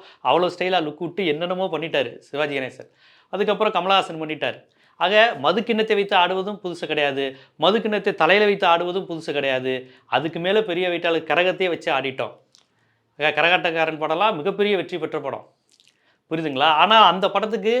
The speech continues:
இந்த மாதிரி மார்க்கெட் பண்ணல. "ராமராஜன் கரகம் வச்சிருக்காராம்" அப்படின்னு கரகத்தை மட்டும் ஃபோக்கஸ் பண்ணி கரகத்தை வைத்து ஆடியது எப்படி, இப்படிலாம் பண்ணல. அது இயல்பான ஒரு லவ் ஸ்டோரி,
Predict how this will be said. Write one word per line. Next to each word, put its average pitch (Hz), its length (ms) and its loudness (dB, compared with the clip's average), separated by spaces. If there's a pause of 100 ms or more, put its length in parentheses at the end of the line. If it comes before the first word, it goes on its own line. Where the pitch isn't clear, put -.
(280)
இந்த 220 300 0
மாதிரி 226 300 2
மார்க்கெட் 190 380 0
பண்ணல. 147 240 -4 (560)
"ராமராஜன் 156 640 2
கரகம் 156 300 0
வச்சிருக்காராம்" 143 480 -2
அப்படின்னு 151 260 -6
கரகத்தை 160 360 0
மட்டும் 151 280 -4
ஃபோக்கஸ் 147 320 -4
பண்ணி 135 220 -6 (300)
கரகத்தை 180 340 4
வைத்து 175 240 -4
ஆடியது 156 380 0
எப்படி, 147 300 -4
இப்படிலாம் 165 440 -4
பண்ணல. 135 200 -10 (380)
அது 143 140 -2
இயல்பான 175 400 2
ஒரு 170 120 -2
லவ் 165 160 -4
ஸ்டோரி, 170 320 -6